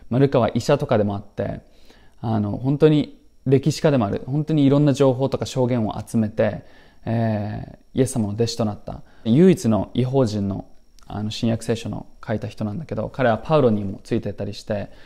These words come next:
いろいろ伝道の旅とかをしてたのね。彼はまずルカの福音書の冒頭にこんなことを書いてるんです。これすごい大きいなと思いました。読みますよ。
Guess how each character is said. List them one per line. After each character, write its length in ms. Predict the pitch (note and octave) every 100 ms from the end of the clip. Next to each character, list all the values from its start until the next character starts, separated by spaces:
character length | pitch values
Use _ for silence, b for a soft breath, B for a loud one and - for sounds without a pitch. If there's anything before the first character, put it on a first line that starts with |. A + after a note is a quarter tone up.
| b b
い 100 | G#2+
ろ 140 | A2
い 40 | G#2
ろ 280 | G2+ - b b b -
伝 160 | A#2
道 140 | A2 A2
の 80 | G#2+
旅 180 | G#2
と 80 | G#2
か 80 | -
を 100 | A2
し 120 | -
て 100 | B2
た 80 | A2
の 80 | G2+
ね。 220 | G2+ A#2 -
彼 220 | - E3
は 120 | A#2
ま 140 | A2 C3
ず 140 | A#2
ル 100 | C3
カ 120 | D3
の 80 | A2+
福 300 | A2 A2+ -
音 140 | A#2+ A#2
書 160 | B2
の 100 | A2
冒 360 | G#2 - C3 C#3+
頭 180 | C#3+ C#3
に 320 | C3 G#2 -
こ 220 | - D#3
ん 80 | E3
な 100 | E3+
こ 120 | D#3+
と 80 | C#3
を 40 |
書 80 | -
い 60 | G#2+
て 60 |
る 60 | G#2
ん 20 |
で 40 | G2
す。 60 |
こ 80 | -
れ 60 | C3+
す 180 | -
ご 60 | E3
い 40 |
大 140 | - C3+
き 160 | -
い 20 | C#3+
な 120 | G#2+
と 100 | G#2+
思 80 | G2+
い 20 |
ま 80 | A2
し 60 |
た。 200 | - - B B B B B B -
読 120 | B2
み 60 | B2
ま 80 |
す 100 | A#2+
よ。 200 | A2 G2+